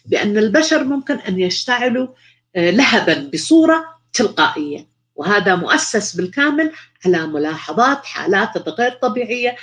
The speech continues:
للموت بالاحتراق بصورة غامضة. فظاهرة الاحتراق البشري التلقائي يجمع هذا التنقيب عن الغامض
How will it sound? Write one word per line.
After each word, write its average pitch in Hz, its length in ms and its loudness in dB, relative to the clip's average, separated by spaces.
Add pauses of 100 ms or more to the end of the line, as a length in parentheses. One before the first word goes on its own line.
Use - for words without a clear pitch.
(200)
للموت 190 580 2
بالاحتراق 156 840 -4
بصورة 202 420 0
غامضة. - 520 -12 (520)
فظاهرة 311 540 4
الاحتراق 247 640 -2
البشري 196 640 -2
التلقائي 180 760 -6 (260)
يجمع 220 460 0 (320)
هذا 311 300 2
التنقيب 294 760 -2
عن 240 240 -2
الغامض 226 540 0